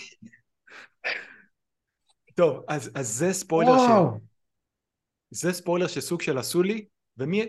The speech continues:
Speaker 1: ומי, מי עושה לי את זה? אח שלי, כאילו, שהוא יודע
Speaker 2: מה?
Speaker 1: שאני מתכונן לזה שבוע. יפה,
Speaker 2: רק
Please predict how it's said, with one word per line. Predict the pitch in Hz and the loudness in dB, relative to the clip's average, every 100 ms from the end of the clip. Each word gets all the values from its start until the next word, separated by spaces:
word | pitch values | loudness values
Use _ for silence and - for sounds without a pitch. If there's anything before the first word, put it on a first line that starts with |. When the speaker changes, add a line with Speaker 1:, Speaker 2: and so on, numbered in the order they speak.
| 135 | -2
Speaker 1:
ומי, | 147 175 240 220 170 | -2 0 0 -2 -4
מי | 196 | -2
עושה | 202 196 | -2 -2
לי | 202 | 0
את | 175 | 0
זה? | 139 - - | -2 -6 -6
אח | 165 185 - | -6 -6 -8
שלי, | 202 196 196 | -8 -6 -6
כאילו, | 196 185 180 160 | -6 -6 -4 -6
שהוא | - - 185 170 | -8 -10 -4 0
יודע | 165 143 185 | 0 2 6
Speaker 2:
מה? | 262 | 8
Speaker 1:
שאני | 277 240 | 8 6
מתכונן | 196 180 202 | 4 2 2
לזה | 208 190 | 2 0
שבוע. | 160 143 170 226 _ _ _ _ _ _ _ _ _ _ _ _ _ _ _ _ _ _ _ _ _ _ _ _ _ - | -2 -2 -6 -6 _ _ _ _ _ _ _ _ _ _ _ _ _ _ _ _ _ _ _ _ _ _ _ _ _ -14
יפה, | 120 123 | -8 2
Speaker 2:
רק | 190 | 4